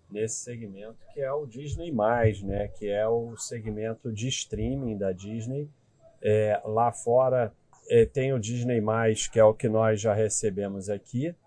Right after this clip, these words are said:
Tem a Hulu, né, que junta com conteúdo da Spo-, da,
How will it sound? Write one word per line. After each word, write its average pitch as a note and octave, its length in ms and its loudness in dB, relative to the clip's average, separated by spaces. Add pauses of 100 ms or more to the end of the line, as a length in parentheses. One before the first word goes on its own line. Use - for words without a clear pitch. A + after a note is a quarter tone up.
(400)
Tem C3+ 280 4
a B2 100 2
Hulu, B2 600 2
né, C3+ 260 -2
que A2+ 300 -6
junta A2 440 -4
com A2 220 -8
conteúdo G#2+ 720 -4
da G2 220 0
Spo-, G2 560 -4
da, F#2+ 560 -6